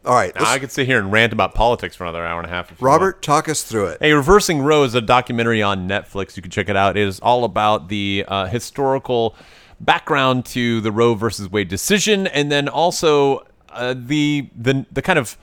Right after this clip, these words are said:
Speaker 2: changes that have been happening politically with abortion and why abortion is such a, a hot political topic, and the possible future of, uh, Roe versus Wade, the Roe versus Wade decision, and it being potentially overturned in the Supreme Court.
Speaker 1: Well said.
Speaker 2: Thanks, bud.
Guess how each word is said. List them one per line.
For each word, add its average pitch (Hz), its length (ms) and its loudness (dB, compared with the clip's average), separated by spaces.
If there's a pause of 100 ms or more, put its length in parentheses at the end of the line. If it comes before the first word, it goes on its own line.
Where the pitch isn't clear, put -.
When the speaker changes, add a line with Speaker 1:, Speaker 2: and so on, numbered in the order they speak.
(280)
Speaker 2:
changes 196 420 4
that 151 80 4
have 123 60 -4
been 127 100 0
happening 131 320 -2
politically 117 680 -2
with 104 260 -6
abortion 101 680 -4
and 95 120 -6
why 120 180 2
abortion 110 400 -2
is - 100 -8
such - 180 -8
a, 95 280 -2 (100)
a 87 100 -12
hot - 220 -4
political 107 300 -6
topic, 190 460 -2 (160)
and 220 460 0
the 131 280 0
possible 127 500 -2
future 131 600 -4
of, 95 400 -4 (400)
uh, 82 240 -10
Roe 98 180 -2
versus 92 420 -8
Wade, 87 160 -2
the 85 60 -6
Roe 104 100 2
versus 95 240 -8
Wade 95 180 -6
decision, 98 500 -8
and 90 300 -4
it 95 220 -6
being 92 380 -8
potentially 123 480 -6
overturned 98 680 -4 (420)
in 98 140 -4
the 92 60 -4
Supreme - 420 -10
Court. 76 420 -10
Speaker 1:
Well 214 220 -4
said. 131 640 -2
Speaker 2:
Thanks, - 160 -8
bud. 82 200 -8